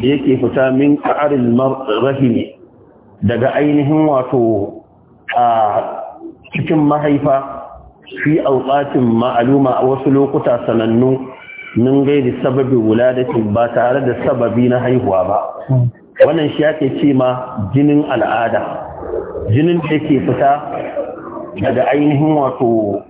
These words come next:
Speaker 1: a ƙasan mahaifar mace a lokuta sanannu ba tare da haihuwa ce ba.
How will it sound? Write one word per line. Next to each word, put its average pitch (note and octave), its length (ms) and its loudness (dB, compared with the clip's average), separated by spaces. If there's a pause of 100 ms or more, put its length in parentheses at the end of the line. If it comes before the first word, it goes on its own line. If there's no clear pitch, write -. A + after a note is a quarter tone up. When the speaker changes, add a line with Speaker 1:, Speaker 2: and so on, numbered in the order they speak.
(640)
Speaker 1:
a A2+ 400 2 (160)
ƙasan D#3 260 0 (140)
mahaifar C#3+ 500 2
mace C#3 720 -2 (560)
a A#2 80 2
lokuta D3 640 0
sanannu B2+ 560 2
ba B2+ 240 2
tare C3 340 2
da C3+ 80 2
haihuwa A#2 600 0
ce G#2 120 2
ba. G2+ 160 0